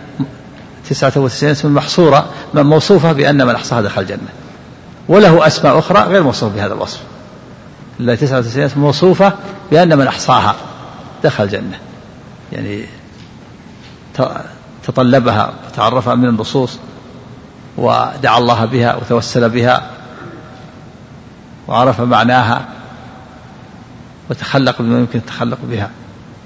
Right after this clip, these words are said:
وله أسماء أخرى غير موصوفة بها. وهذه الأسماء غير، غير معروفة، أخفاها الله من العباد، كما أخفيت لا ساعة الجمعة،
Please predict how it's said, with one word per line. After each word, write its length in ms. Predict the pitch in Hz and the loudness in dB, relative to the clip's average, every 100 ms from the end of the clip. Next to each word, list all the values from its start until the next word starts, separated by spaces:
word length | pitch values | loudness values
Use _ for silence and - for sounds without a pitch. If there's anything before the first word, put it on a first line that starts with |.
| - - | -14 0
وله 240 | 190 139 | 4 4
أسماء 240 | 127 - 143 | 2 -2 -6
أخرى 280 | - 202 - - - - - - - - | -2 -4 -4 -12 -20 -20 -20 -20 -8 -4
غير 100 | 120 | -2
موصوفة 320 | 107 107 92 | -2 -4 -6
بها. 100 | 104 | -2
وهذه 240 | 135 180 | 2 4
الأسماء 360 | 139 143 160 175 | 2 0 0 0
غير، 260 | 180 139 - - - - - - - - - - - - - - | 2 0 -4 -14 -18 -18 -20 -20 -20 -20 -20 -20 -20 -20 -6 2
غير 100 | 143 | 4
معروفة، 480 | 147 135 135 - 85 - - - - - | 6 4 2 0 -8 -14 -20 -20 -20 -18
أخفاها 260 | - 143 120 | -4 -2 0
الله 200 | 117 107 | 0 0
من 60 | |
العباد، 420 | 104 104 110 120 131 - - - - - - - - - | -4 -4 0 0 0 -8 -16 -16 -16 -18 -20 -20 -20 -4
كما 260 | 151 131 131 | 0 0 -2
أخفيت 340 | - 120 110 | -2 -4 -2
لا 200 | 123 117 - - - - - - - - | -2 -4 -8 -18 -20 -20 -20 -20 -18 -2
ساعة 240 | 123 117 | 0 0
الجمعة، 480 | 120 117 117 104 113 | 0 2 4 2 0